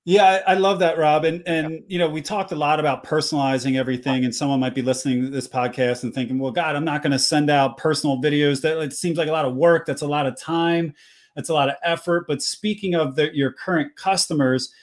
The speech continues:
Speaker 1: there are things that you can do with video messaging that will save you a massive amount of time as well. And one example would be,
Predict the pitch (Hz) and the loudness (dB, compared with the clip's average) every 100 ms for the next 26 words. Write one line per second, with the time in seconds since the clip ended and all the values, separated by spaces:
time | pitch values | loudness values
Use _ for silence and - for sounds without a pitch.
0 | _ _ - 165 151 220 220 202 170 160 | _ _ 2 2 4 2 2 2 -2 -2
1 | 202 202 180 147 165 214 165 143 147 - | -4 -2 -4 -2 0 2 4 2 0 -8
2 | _ _ 156 135 170 175 160 143 156 175 | _ _ -2 0 0 2 2 2 2 0
3 | 180 147 143 127 123 - _ _ _ - | -2 0 2 2 0 -6 _ _ _ -2
4 | 160 156 156 147 - - - 208 233 240 | 2 2 2 -2 -2 -4 0 0 2 0
5 | 160 147 127 131 147 139 143 143 135 143 | 2 2 2 2 0 0 0 -2 -2 -2
6 | 143 139 127 123 - 135 127 123 131 127 | 0 0 0 -4 -4 -2 0 -2 -2 -4
7 | 117 147 190 160 131 135 170 139 123 160 | -4 0 2 4 2 2 2 0 0 -2
8 | 208 - 135 123 113 123 120 120 | -2 0 2 2 2 2 2 -2